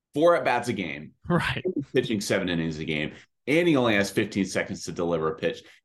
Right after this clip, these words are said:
Speaker 1: and he had the slowest tempo in Major League. Oh, time to get up.
Speaker 2: Glad you're awake.
Speaker 1: And he had the slowest tempo in Major League Baseball last year among pitchers who threw a minimum of one thousand pitches.
Speaker 2: Right.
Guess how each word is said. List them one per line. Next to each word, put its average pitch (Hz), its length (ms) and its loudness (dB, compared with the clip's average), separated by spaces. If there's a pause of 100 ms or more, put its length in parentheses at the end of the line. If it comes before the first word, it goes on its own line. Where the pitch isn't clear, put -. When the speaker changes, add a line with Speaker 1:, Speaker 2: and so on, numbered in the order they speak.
Speaker 1:
and 165 220 4
he 156 60 4
had 135 200 2
the 104 80 0
slowest 151 600 2
tempo 101 500 0 (320)
in 160 220 2
Major 139 300 2
League. 117 180 -4 (140)
Oh, 127 160 -8 (100)
time 101 200 -4
to 98 40 -4
get 101 140 0
up. - 240 -4 (1600)
Speaker 2:
Glad 117 200 -2
you're 113 120 -2
awake. 101 240 -6 (600)
Speaker 1:
And 151 180 2
he 175 80 4
had 135 180 0
the 117 60 -4
slowest 127 460 0
tempo 101 560 -4 (220)
in 107 140 -2
Major 107 300 -2
League 104 180 -4
Baseball 92 640 -6 (120)
last 92 360 -2
year 78 220 0
among 95 340 2
pitchers 92 480 -6
who 87 100 -8
threw 87 540 0 (140)
a 90 60 -4
minimum 95 440 2
of 82 140 -6
one 90 240 -4
thousand 73 360 -4
pitches. - 440 -10
Speaker 2:
Right. - 180 -18